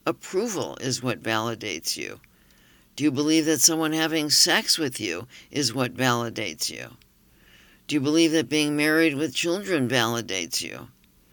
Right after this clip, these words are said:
Do you believe that being famous validates you? Do you believe that being thin validates you? Do you believe driving an expensive car validates you?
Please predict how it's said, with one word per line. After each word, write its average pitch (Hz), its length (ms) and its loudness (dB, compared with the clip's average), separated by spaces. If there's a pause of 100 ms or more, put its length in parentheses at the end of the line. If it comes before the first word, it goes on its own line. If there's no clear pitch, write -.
(420)
Do - 80 -8
you 147 80 0
believe 156 320 4
that 151 180 2
being 151 360 0 (100)
famous 160 560 0
validates 113 800 -2
you? 53 240 -10 (880)
Do 143 80 -4
you 143 60 0
believe 139 340 2
that 143 160 2
being 143 300 0
thin 147 580 -2 (260)
validates 123 800 0
you? 65 220 -10 (1120)
Do 131 80 -6
you 147 80 2
believe 147 340 2
driving 139 600 2
an 123 80 2
expensive 135 640 -2
car 180 560 -4 (280)
validates 123 800 0
you? 69 280 -10